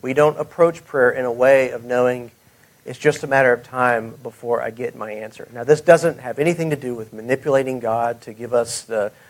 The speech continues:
the, the good things of this world or anything like that. This is not a prosperity message here, that if you bug God enough, he'll give you whatever you want.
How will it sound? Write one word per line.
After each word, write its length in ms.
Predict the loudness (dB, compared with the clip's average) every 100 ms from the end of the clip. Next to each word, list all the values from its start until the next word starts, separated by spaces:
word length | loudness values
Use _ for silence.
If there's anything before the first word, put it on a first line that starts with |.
| _
the, 240 | -16 -6 -6
the 160 | -6
good 200 | -4 -2
things 220 | 0 -2 -4
of 120 | -10
this 180 | -12 -8
world 440 | 0 2 4 2
or 120 | -4
anything 240 | -6 -4 -4
like 160 | 0
that. 160 | 0 -2
This 120 | -6
is 120 | -4
not 140 | 0 0
a 20 |
prosperity 720 | 4 6 6 6 6 8 6
message 380 | 4 2 0 -8
here, 280 | -16 -14 -12
that 80 | -12
if 100 | -12
you 60 | -10
bug 300 | 2 2 4
God 220 | 2 2
enough, 340 | 2 2 2
he'll 80 | 0
give 180 | -14 -12
you 80 | -2
whatever 220 | 0 0
you 80 | -4
want. 240 | -6 -8